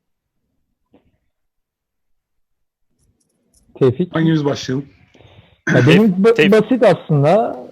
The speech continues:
Speaker 1: Ee, ben bu süreç başladığında taşınma yaşadım. Ee, o yüzden o zordu. Ama sonra taşındıktan sonra atölyemin yakına taşındım.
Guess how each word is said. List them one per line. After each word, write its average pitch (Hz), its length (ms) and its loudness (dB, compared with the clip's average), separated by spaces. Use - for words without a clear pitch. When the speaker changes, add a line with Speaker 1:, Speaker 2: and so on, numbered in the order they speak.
Speaker 1:
Ee, 143 680 -2
ben 170 400 0
bu 170 300 -4
süreç 175 360 0
başladığında 185 540 0
taşınma 185 400 0
yaşadım. 185 440 0
Ee, 139 920 -6
o 165 220 -2
yüzden 165 240 2
o 185 140 2
zordu. 156 760 2
Ama 185 180 0
sonra 196 200 -2
taşındıktan 185 500 -2
sonra 170 160 -2
atölyemin 175 420 0
yakına 170 280 -2
taşındım. 147 540 -6